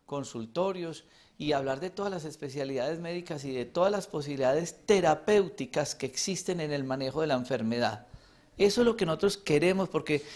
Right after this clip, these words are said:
la preocupación de que nos lleguen pacientes diciéndome, "Me dijeron que no tengo tratamiento, de que no hay nada que hacerme, que me tengo que tomar esto el resto de la vida, que lo mío no tiene cura", en fin, cuando la medicina es tan amplia y ofrece tantas posibilidades terapéuticas,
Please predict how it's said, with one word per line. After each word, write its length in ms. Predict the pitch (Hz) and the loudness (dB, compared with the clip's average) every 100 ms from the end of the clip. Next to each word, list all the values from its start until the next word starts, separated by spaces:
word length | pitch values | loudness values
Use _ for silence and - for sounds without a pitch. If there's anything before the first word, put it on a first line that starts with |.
| - - - | -16 -18 0
la 160 | 170 156 | 4 6
preocupación 640 | 165 160 151 156 143 160 | 6 4 6 6 6 2
de 140 | 190 | 2
que 120 | 196 175 | 0 -2
nos 160 | 156 | -2
lleguen 240 | 147 160 190 | 0 0 2
pacientes 400 | 170 147 156 185 | 0 0 0 0
diciéndome, 400 | 160 147 185 180 | 2 2 2 2
"Me 140 | 156 | 0
dijeron 320 | 147 151 180 | 2 2 2
que 120 | 180 | -2
no 140 | 151 143 | 0 0
tengo 260 | 180 175 | 0 0
tratamiento, 640 | 180 160 147 143 147 160 180 | 0 0 0 -2 -4 -2 -2
de 140 | 160 | -2
que 100 | 147 | -4
no 80 | 139 | -2
hay 80 | 147 | 0
nada 260 | 165 170 | 2 2
que 120 | 165 | 2
hacerme, 480 | 170 156 165 151 165 | 0 2 2 2 -4
que 100 | - | -8
me 140 | 127 123 | -6 -4
tengo 160 | 147 | -4
que 100 | 175 | -4
tomar 340 | 175 170 165 165 | -2 0 2 0
esto 220 | 160 165 | 0 -2
el 100 | 156 | 0
resto 280 | 160 147 170 | -2 -2 0
de 60 | |
la 100 | 147 | 2
vida, 360 | 127 135 156 156 - - - | 2 2 0 -2 -8 -20 -12
que 100 | - | 0
lo 140 | 147 147 | 2 4
mío 200 | 147 160 | 2 0
no 140 | 170 | -2
tiene 320 | 165 165 165 | -2 -2 -2
cura", 280 | - 165 165 | -2 2 4
en 120 | 160 | 2
fin, 300 | - 156 151 - - - - - | 0 -2 -2 -10 -20 -20 -20 -4
cuando 220 | 143 147 | 2 6
la 140 | 147 | 6
medicina 360 | 143 143 156 156 | 6 2 0 0
es 120 | 175 | 0
tan 180 | - 175 | 2 4
amplia 500 | 190 165 139 - 127 | 4 4 -2 -4 -2
y 80 | 135 | 0
ofrece 360 | 127 139 151 | 0 0 0
tantas 500 | 165 170 175 175 165 | 2 2 2 0 -2
posibilidades 440 | - 143 131 127 151 | -2 0 2 2 2
terapéuticas, 800 | 151 123 160 143 175 170 170 | 0 2 4 2 0 -4 -6